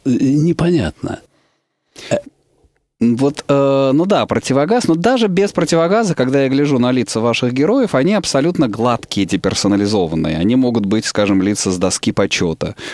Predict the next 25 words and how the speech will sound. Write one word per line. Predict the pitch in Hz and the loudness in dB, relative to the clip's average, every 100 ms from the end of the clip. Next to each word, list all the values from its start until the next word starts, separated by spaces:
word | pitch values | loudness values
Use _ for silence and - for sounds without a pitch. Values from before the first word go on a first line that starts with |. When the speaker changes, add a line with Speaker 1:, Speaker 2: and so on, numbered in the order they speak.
| - | -10
Speaker 2:
Вот | - 95 | -6 -2
это | 85 90 | -2 -2
вот, | 82 - | -4 -2
э, | 92 87 85 85 85 85 82 82 82 - | -2 0 0 0 -2 -2 -4 -6 -6 -2
тоже | 104 90 92 | -2 0 0
здесь | 87 - | -2 -2
это, | 90 90 | -2 0
да, | 98 | 0
своего | 123 95 101 101 | 0 0 0 0
рода | 95 92 | 0 0
ваш, | 95 92 | 0 0
э, | 98 90 87 87 87 90 | 0 0 0 0 -2 -2
лексикон — | 98 95 90 101 113 117 | -2 -2 -2 -2 0 0
это | 95 95 | -2 -2
доска | 92 - 92 | -2 -2 -2
почета. | 95 101 98 80 - - - - - - - | -2 0 -2 -2 -6 -10 -20 -18 -18 -14 -2
Speaker 1:
Они | 98 104 | 0 2
на | 110 95 | 2 0
самом | - 98 92 | 0 0 0
деле | 95 98 90 | -2 -2 -4
те | - 92 | -2 -4
самые | - - 90 85 78 76 78 - _ _ _ _ _ _ _ - | -4 -2 -2 -2 -2 -4 -6 -10 _ _ _ _ _ _ _ -4
жены | 87 95 95 80 76 | 0 0 0 0 -2
Лота, | 82 127 - - 85 - _ _ _ _ _ | -2 -2 -4 -10 -10 -10 _ _ _ _ _
которые | - 82 - 82 82 80 80 | -6 -4 -2 -2 -2 -2 -2